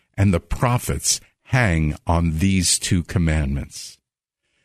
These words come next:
So our behavior, our, our, our ability to show love to one another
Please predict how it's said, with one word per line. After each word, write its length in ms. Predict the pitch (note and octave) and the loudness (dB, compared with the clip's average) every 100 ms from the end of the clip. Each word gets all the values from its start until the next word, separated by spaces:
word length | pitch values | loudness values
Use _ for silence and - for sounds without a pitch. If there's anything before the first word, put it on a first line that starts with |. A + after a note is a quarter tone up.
| _ _ _ _ _ _ _ _ _ | _ _ _ _ _ _ _ _ _
So 540 | - - C#3 C3 G#2+ - - | 2 4 4 2 -2 -8 -4
our 340 | A2 D3+ F3+ | 0 2 4
behavior, 760 | E3+ C3+ A2+ C3+ C3+ A2+ F#2+ D2+ - | 4 4 4 2 2 2 0 0 0
our, 260 | F#2+ G2+ - | 0 0 0
our, 320 | A2 A2 A2 | 0 0 -2
our 220 | A2 G#2+ | 0 0
ability 920 | G2 E2+ B2 C#3 E3+ - - D#3 D#3 D3+ - | 0 0 0 0 0 -2 -2 0 0 -4 -8
to 160 | - | -4
show 420 | F#2 - - B2+ C3+ | 0 2 4 4 2
love 760 | B2+ A2+ G2+ F2+ D2 C#2 - | 2 4 4 4 0 -4 -8
to 140 | - G2 | -4 -2
one 300 | F2 G#2 G#2 | 2 2 2
another 580 | G2 F2+ D#2+ C#2+ C2+ | 2 2 0 -2 -4